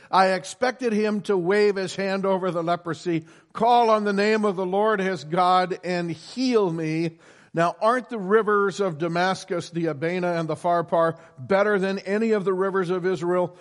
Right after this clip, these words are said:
Why shouldn't I wash in them and be healed?"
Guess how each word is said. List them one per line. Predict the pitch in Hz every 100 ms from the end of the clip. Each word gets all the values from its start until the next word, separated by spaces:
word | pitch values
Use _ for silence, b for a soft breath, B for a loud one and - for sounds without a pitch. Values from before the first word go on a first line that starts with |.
| B
Why | - 220 254
shouldn't | - 240 220 214
I | 202
wash | 196 196 196 -
in | 196 185 156
them | 117 185 196
and | 175
be | 160 160
healed?" | 147 151 131